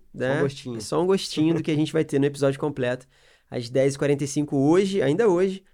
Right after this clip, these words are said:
Speaker 2: no YouTube. Então, eu vou dar um tchauzinho pra live. Muito obrigado aí pra quem participou. Pra quem não participou, vai ficar gravado, vai ficar aí no meu, no meu perfil. E eu vou vir aqui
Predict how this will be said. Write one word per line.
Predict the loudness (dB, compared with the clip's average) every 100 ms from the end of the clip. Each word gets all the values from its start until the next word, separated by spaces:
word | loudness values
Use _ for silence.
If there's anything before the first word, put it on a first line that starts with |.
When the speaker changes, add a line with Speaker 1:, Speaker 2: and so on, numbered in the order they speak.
| _
Speaker 2:
no | 0
YouTube. | 0 0 -4 -6 _ _ _ _ _
Então, | 2 4
eu |
vou | 4
dar | 2
um | 2
tchauzinho | 2 0 2 2
pra | 2 -2
live. | 0 -2 -2 -2 -6 -18 _ _ _ -20 -6
Muito | 0 4
obrigado | 8 8 8
aí |
pra | 6 2
quem | 4 4
participou. | 4 2 4 6 4
Pra | 2 -4
quem | 2 4
não | 6
participou, | 4 2 0 0 2 0 _ _ _ -6
vai | 4 4
ficar | 6 2
gravado, | 2 4 6 6 6
vai | 2
ficar | -2 0 2 2 -2
aí | -4 -2
no | 0
meu, | -2 -4 -6 -14 _ -20 -20 -2
no | 2
meu | 4
perfil. | 6 4 6 6 6 2 -20 -20 _
E | 0 8
eu | 8
vou | 8 6
vir | 4 2
aqui | 2 0 -6 -6 -8